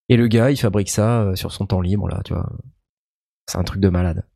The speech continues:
Donc tu croises des mecs comme ça qui sont des fous furieux, des, des passionnés, quoi. Et c'est ça qui fait du bien, en fait. C'est, c'est vraiment, euh, de voir l'énergie positive qui est mise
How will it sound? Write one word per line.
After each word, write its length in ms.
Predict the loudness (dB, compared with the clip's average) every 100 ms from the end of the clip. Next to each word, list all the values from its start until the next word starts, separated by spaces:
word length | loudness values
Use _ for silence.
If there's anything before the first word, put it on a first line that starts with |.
| _ _ _ _ _ _ _ _ _ _ _ 0
Donc 100 | 2
tu 100 | 2
croises 220 | 2 2
des 120 | 4
mecs 200 | 2 2
comme 160 | 0 0
ça 180 | 0 -2
qui 140 | -2
sont 120 | -4 -2
des 80 |
fous 200 | -2 -2
furieux, 500 | -2 0 2 2 0 -6 -4
des, 160 | -2
des 120 | -2 -4
passionnés, 720 | -4 -4 -2 0 2 2 0
quoi. 240 | -2 -6 -10 _ _ _ -2
Et 60 | 0
c'est 120 | 2
ça 160 | 0 0
qui 140 | -2
fait 140 | -2
du 100 | 0
bien, 180 | 2 2
en 100 | 0
fait. 200 | -2 -6
C'est, 140 | -6 -4
c'est 160 | 0
vraiment, 500 | 2 2 2 2 2 2
euh, 260 | 4 2
de 100 | 2
voir 400 | 2 2 2 2
l'énergie 560 | 2 2 2 2 2 0
positive 640 | 2 2 2 -2 -2 -2
qui 160 | 0 2
est 40 |
mise 440 | 2 2 2 2